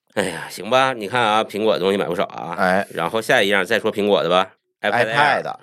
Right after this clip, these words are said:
Speaker 1: iPad Air，
Speaker 2: 嗯。
Speaker 1: 十一寸的，还是eSIM版。哎，我跟你讲，为什么买这个啊？
Speaker 2: 首先你说为什么要买十一寸的？
Speaker 1: 为什么买十一寸的？因为我有一个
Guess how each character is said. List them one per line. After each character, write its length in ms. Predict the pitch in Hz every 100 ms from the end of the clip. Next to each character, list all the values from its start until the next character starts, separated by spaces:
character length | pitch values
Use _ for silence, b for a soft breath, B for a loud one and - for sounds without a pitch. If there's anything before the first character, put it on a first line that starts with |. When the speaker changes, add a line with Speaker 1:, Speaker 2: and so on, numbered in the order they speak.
| -
Speaker 1:
iPad 300 | 98 107 104
Air， 300 | 117 90 - - _ _
Speaker 2:
嗯。 300 | - 87 80
Speaker 1:
十 180 | 73 82
一 140 | 107 135
寸 320 | - 101 73
的， 180 | - _
还 160 | 85
是 120 | 92 95
eSIM 480 | 107 117 127 85
版。 120 | - - _ _ _ _ _ _ _ _ _
哎， 140 | - 101
我 80 |
跟 100 | 95
你 40 | 95
讲， 120 | 90
为 120 | 90
什 100 | 92
么 80 | 90
买 160 | 87 65
这 140 | 82
个 80 | 69
啊？ 240 | - 50
Speaker 2:
首 160 | - 139
先 180 | 120 240
你 80 | 123
说 160 | 147
为 120 | 151
什 80 | 139
么 60 | 135
要 60 |
买 140 | 127 -
十 240 | - 101
一 140 | 87 135
寸 240 | - 151
的？ 100 | - _ _ _ _ _ -
Speaker 1:
为 120 | 92
什 60 | 85
么 40 | 82
买 60 |
十 140 | - -
一 120 | 71
寸 180 | - -
的？ 60 | _ _ _ -
因 100 | 92
为 80 |
我 160 | 95 92
有 140 | 85
一 120 | - 76
个 280 | - 80